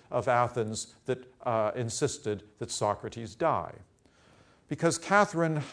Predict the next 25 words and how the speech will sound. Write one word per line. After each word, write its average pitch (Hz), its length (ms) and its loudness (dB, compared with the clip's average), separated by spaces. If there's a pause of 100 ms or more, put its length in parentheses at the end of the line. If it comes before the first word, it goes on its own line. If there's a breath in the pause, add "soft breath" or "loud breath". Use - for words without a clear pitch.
(120)
in 165 180 2
her 165 160 4
ideas 156 600 4
and 143 80 0
her 143 100 4
love 147 260 8
of 135 120 2
the 135 120 0
Enlightenment, 123 640 2
was 123 160 -2
in 123 120 -2
love 131 340 6
with 135 140 2
ideas 117 560 0
in 110 80 -4
their 113 180 0
abstract 107 560 0
form. 101 500 2 (420 soft breath)
She - 180 -2
loved 151 340 10
to 151 80 4
have 131 160 6
her 135 100 6
mind 123 340 4
engaged. 107 720 -2